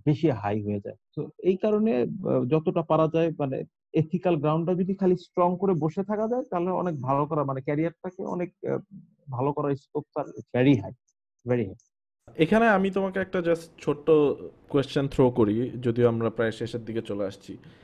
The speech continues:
Speaker 2: সে, আহ, আমাদের এইজের কেউ একজন, ঠিক আছে, একটা কোম্পানিতে join করলো, যেখানে সে দেখলো যে কিছু unethical behavior practice আছে, ঠিক আছে? তুমি কি তাকে সাজেস্ট করবা যে সে ওই কোম্পানিটা ছেড়ে দিয়ে অন্য একটা কোম্পানিতে যাবে, even though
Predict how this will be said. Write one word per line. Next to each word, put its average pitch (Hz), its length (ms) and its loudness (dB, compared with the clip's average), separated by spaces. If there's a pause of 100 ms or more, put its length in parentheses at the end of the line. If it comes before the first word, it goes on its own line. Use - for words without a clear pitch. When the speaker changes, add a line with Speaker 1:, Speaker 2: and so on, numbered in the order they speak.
(300)
Speaker 2:
সে, 175 480 6
আহ, 113 400 2
আমাদের 156 260 6
এইজের 147 360 6
কেউ 127 160 2
একজন, 104 300 -2
ঠিক 120 180 -8
আছে, 123 180 -2
একটা 104 240 -4 (140)
কোম্পানিতে 120 440 -2
join 113 260 0
করলো, 107 280 -2
যেখানে 113 320 -4
সে 123 120 0
দেখলো 110 320 -2
যে 110 200 0 (180)
কিছু 156 280 4
unethical 127 560 6
behavior 117 560 2 (400)
practice 123 440 2
আছে, - 280 -6 (480)
ঠিক 156 140 0
আছে? 160 220 0 (500)
তুমি 156 220 4
কি 185 120 -4
তাকে 180 300 4
সাজেস্ট 143 400 4
করবা 151 300 8
যে 139 360 6
সে 127 260 2
ওই 127 120 4
কোম্পানিটা 123 540 0
ছেড়ে 120 300 2
দিয়ে 127 140 0
অন্য 120 200 4
একটা 123 200 -2
কোম্পানিতে 127 440 -2
যাবে, 131 280 0
even 117 120 0
though 113 420 2